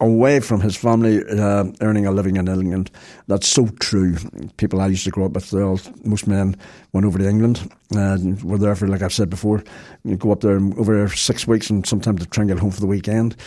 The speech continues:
But it was mostly, uh, ju-, just to send money home, basically. It's not much different here either. A lot of people from the islands in particular, the Pacific Island people, do something similar. They mightn't go back so often, but a lot of their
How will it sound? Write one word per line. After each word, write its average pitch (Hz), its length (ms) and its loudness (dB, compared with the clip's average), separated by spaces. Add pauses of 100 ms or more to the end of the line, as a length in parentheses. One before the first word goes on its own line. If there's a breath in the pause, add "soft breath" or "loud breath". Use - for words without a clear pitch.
(180 loud breath)
But 104 100 0
it 98 40 4
was 101 120 2
mostly, 101 440 2
uh, 98 140 0 (800 loud breath)
ju-, 156 100 -2
just - 180 0
to - 80 -2
send 113 240 4
money 104 160 2
home, 98 240 0
basically. 104 400 -2 (140 loud breath)
It's - 120 -8
not 240 120 4
much 139 260 2
different 120 300 2
here 117 200 6
either. 117 280 4
A 113 40 6
lot 113 200 4
of 98 80 -2
people 110 180 2
from 107 200 0
the 107 80 2
islands 113 340 2
in 98 80 -2
particular, 113 440 0
the 107 100 -2
Pacific 107 340 -2
Island 120 240 2
people, 113 240 0 (320 loud breath)
do 123 100 4
something 123 380 2
similar. 135 380 2
They 107 200 -2
mightn't 123 240 0
go 107 80 2
back 120 300 2
so 107 160 4
often, 107 240 2
but 98 100 2
a 104 60 2
lot 113 140 4
of 113 40 2
their 98 220 2